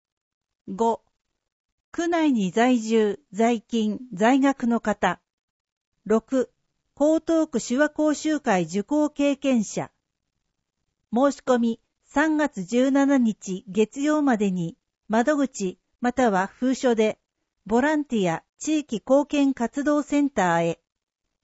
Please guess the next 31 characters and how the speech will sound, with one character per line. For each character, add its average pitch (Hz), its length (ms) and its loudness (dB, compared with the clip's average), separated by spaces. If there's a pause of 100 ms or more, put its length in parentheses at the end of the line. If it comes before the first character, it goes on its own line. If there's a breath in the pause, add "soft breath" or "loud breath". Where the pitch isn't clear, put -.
(180)
電 233 320 2
話、 202 220 -2 (380)
零 269 240 2
三、 240 380 -4 (280)
三 294 360 0
六 311 260 0
四 220 300 0
五、 190 400 -2 (240)
四 294 320 2
零 294 200 0
八 185 340 -4
七。 196 340 -2 (680)
フ 262 60 -2
ァ - 20 0
ッ - 40 -4
ク - 80 -16
ス、 - 300 -8 (360)
零 247 240 2
三、 247 380 -4 (280)
三 294 360 0
六 311 340 -2
九 233 240 0
九、 196 380 -2 (240)
六 214 340 0
二 277 280 0
六 185 300 0
六。 214 360 -2 (1200)
募 226 160 2
集 311 320 -2
要 294 240 0
項、 165 400 -4